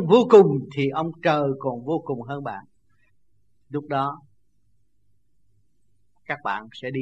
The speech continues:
tới sáng suốt và tâm trở nên vô quan ngại. Vừa học của người đời, vừa ban ơn cho người đời một lượt. Lấy gì ban ơn? Mỗi đêm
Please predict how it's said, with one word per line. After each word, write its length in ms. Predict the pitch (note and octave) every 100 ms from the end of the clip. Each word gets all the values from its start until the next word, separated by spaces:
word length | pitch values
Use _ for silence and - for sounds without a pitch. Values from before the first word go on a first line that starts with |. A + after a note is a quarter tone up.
| C3
tới 80 | C#3+
sáng 380 | C3+ - F#3+ F#3+
suốt 220 | - F3+ F3 - _
và 180 | - - - _ _ _ _
tâm 140 | D#3+ D#3 C#3 C3+ -
trở 160 | C3+ C3+
nên 180 | C#3+ C3 A#2 A2+
vô 440 | C3 C#3+ D#3 C3 A#2+ - _
quan 320 | E3 D3 B2+
ngại. 260 | G2 - - _ _ - - _ _ _ -
Vừa 200 | F3+ F#3
học 200 | F#3+ - -
của 100 | B3
người 200 | G#3 F#3
đời, 240 | F#3+ F3+ D#3+
vừa 80 | E3
ban 220 | G#3 A#3 B3
ơn 260 | B3 A#3+
cho 60 | A#3+
người 180 | G#3 F3
đời 180 | F3 E3
một 160 | E3+
lượt. 160 | F3+ F3+ - - _ _ _ -
Lấy 160 | G#3+ C#4
gì 200 | G3 D3+
ban 200 | G3 G#3
ơn? 200 | G#3+ G#3 - - _ _ _ _ C3
Mỗi 200 | D3+ F3
đêm 180 | F3